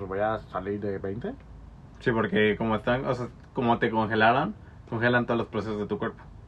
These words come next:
Speaker 2: Eso significa también las células, el envejecimiento de las células. Si tú congelas algo, ya no puede hacer nada. Entonces te congelan a ti para que no cambies nada.
Speaker 1: ¿Cómo, cómo sobrevivo a ese pedo, güey?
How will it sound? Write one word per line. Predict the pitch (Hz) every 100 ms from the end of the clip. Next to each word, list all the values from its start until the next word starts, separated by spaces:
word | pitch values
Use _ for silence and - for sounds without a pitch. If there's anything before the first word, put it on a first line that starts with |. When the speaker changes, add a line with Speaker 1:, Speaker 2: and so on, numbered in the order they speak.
| - - -
Speaker 2:
Eso | 120
significa | 107 104 104 107 98
también | 101 98
las | 101 98
células, | 117 107 104 - -
el | 107 101
envejecimiento | 101 101 104 104 98 104
de | 101
las | 104
células. | 135 117 - - - - -
Si | -
tú | 139
congelas | 139 127 127 123
algo, | 131 123 113 139
ya | 107 113
no | 104 104
puede | 110 104
hacer | 104 104
nada. | 113 113 110 - - - - - - -
Entonces | - 104 101
te | 107
congelan | 107 107 110 120 131
a | 123
ti | 123 120
para | 110 104
que | 98
no | 98
cambies | 104 101 -
nada. | 127
Speaker 1:
¿Cómo, | 135 135 131
cómo | 127 131
sobrevivo | - 117 104 113 120
a |
ese | 117 -
pedo, | 123 123
güey? | 110